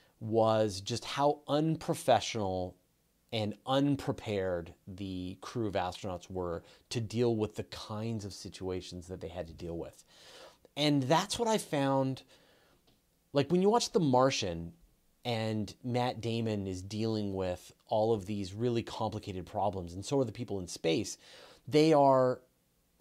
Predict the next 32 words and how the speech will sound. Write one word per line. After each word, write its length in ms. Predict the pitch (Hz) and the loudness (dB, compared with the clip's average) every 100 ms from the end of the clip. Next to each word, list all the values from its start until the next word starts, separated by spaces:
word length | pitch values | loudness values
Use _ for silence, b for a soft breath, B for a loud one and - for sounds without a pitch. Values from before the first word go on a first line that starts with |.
| - | -6
consummate 500 | - 170 175 190 139 | -2 0 0 -2 -4
professionals 640 | 131 139 139 98 80 - | -2 -2 -2 -4 -10 -8
and 200 | 123 113 | -6 -2
they 180 | 113 131 | 2 4
are 320 | 123 123 120 - | 6 6 4 -2
capable 540 | - 190 190 175 113 110 | -2 0 2 2 2 0
dealing 400 | 113 135 127 120 | 2 2 2 2
with 140 | 110 | 0
extreme 520 | 107 - 156 151 156 | -4 -4 0 4 4
situations. 800 | 139 120 113 139 175 - 69 - B B B - | 2 -2 -4 2 2 0 -8 -16 B B B -2
And 460 | 139 131 127 110 B B - | 0 2 0 -2 B B -4
you 120 | 135 | -4
find 480 | - 131 123 123 113 | 0 0 2 0 0
them, 420 | 110 104 101 104 - 123 | 0 0 -2 -4 -6 -4
and, 180 | 120 - | -4 -2
and 180 | 131 127 | 0 4
that 220 | 139 147 | 4 4
was 180 | 131 - | 0 0
sort 240 | - 123 | -2 -2
of 80 | 107 | -2
exciting 640 | - - 175 196 117 67 - | -2 -2 2 2 0 -6 -8
to 120 | 120 | -8
see 480 | - - 127 123 113 B B - | -6 -4 -2 -2 -4 B B -8
people 340 | - 135 104 - | -4 -4 -4 -4
who 180 | 127 | 2
are 80 | 110 | 2
very 400 | 98 107 180 175 | 2 6 8 8
skilled 320 | 170 - 135 | 6 4 4
at 60 | 120 | 4
what 160 | 107 98 | 0 0
they 120 | 107 | -2
do 380 | 104 147 107 | 4 4 4